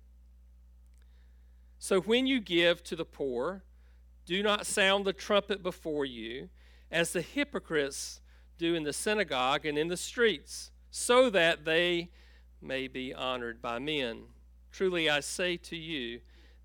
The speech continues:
they have their reward in full.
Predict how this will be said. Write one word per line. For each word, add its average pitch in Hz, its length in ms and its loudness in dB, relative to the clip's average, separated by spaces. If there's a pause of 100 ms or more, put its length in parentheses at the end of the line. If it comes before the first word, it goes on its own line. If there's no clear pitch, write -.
they 156 640 -2 (240)
have 139 360 -6
their 131 180 -6
reward 127 540 -8
in 123 160 -8
full. 135 540 -4